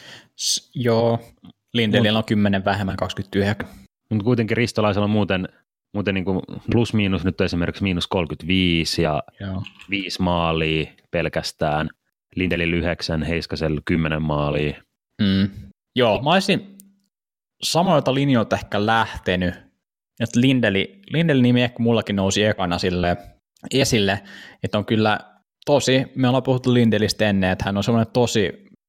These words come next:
Speaker 1: perusvarma. Siellä Dallasissa on niitä muita puolustajia, jotka ottaa enemmän ehkä sitten hyökkäysvastuuta, mut hän pelaa paikkaansa ja, ja, ja tekee se oivallisesti. Niin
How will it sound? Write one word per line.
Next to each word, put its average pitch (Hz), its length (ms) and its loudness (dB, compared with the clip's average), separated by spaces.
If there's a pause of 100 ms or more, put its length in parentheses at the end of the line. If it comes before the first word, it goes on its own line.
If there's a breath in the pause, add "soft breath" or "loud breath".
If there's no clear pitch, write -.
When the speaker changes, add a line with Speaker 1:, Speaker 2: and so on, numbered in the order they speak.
Speaker 1:
perusvarma. 107 880 2 (500 loud breath)
Siellä 101 300 0
Dallasissa 104 400 0
on 98 60 0
niitä 104 180 -2
muita 101 400 2 (240)
puolustajia, 98 520 0
jotka 90 240 -4
ottaa 92 240 -2
enemmän 87 200 0
ehkä - 180 -6
sitten 95 160 -2
hyökkäysvastuuta, 90 880 -2
mut 90 120 -6
hän 107 180 -2
pelaa 107 260 2
paikkaansa 87 800 0
ja, 82 200 -2 (460 loud breath)
ja, 85 120 -2
ja 85 260 0 (220)
tekee 101 300 0
se 104 140 0
oivallisesti. 98 840 2 (540)
Niin 104 220 -2